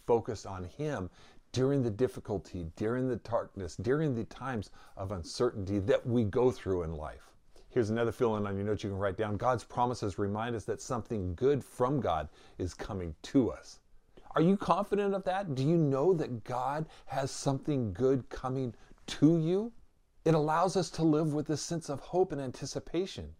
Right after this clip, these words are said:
So do you live with that hope? Do you live with anticipation that God has something better ahead for you? Are you anticipating that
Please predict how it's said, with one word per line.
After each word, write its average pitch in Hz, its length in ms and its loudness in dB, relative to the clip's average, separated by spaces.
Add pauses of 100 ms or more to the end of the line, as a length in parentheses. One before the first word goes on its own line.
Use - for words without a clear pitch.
(120)
So - 160 0
do 147 180 4
you 185 160 6
live 151 440 4
with 233 180 0
that 95 160 -2
hope? - 260 -6
Do 147 100 -2
you 165 120 6
live 151 320 2
with 254 160 -4
anticipation 131 800 -4 (240)
that 143 320 -4
God 147 320 -4
has 147 320 -6
something 123 640 -6 (100)
better 160 400 0 (300)
ahead 127 580 0
for 180 320 -2
you? 101 260 -4 (360)
Are 170 80 4
you 165 280 4
anticipating 135 960 0
that 113 260 -4